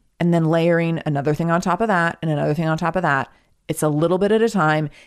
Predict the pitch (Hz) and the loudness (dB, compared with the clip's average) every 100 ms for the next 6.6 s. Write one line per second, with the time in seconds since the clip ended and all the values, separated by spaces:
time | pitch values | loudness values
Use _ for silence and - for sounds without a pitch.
0 | _ 185 165 139 156 156 - 220 233 214 | _ 0 0 0 0 0 -2 -4 -2 -2
1 | 170 - 170 165 160 - _ _ - 165 | -4 -2 0 0 -2 -10 _ _ 0 0
2 | 147 - - 190 185 233 262 339 - _ | 0 -2 0 -2 0 2 2 0 -8 _
3 | - - 190 151 185 190 196 202 - 165 | -10 -2 -2 2 4 4 2 0 -2 -4
4 | - 175 165 151 127 139 - - - - | -4 -2 0 0 -2 -4 -4 -10 -16 -18
5 | _ _ - - - 196 214 208 - 180 | _ _ -12 -6 -2 0 0 -2 -4 -6
6 | 170 - 131 - 85 | -6 -6 -6 -6 -10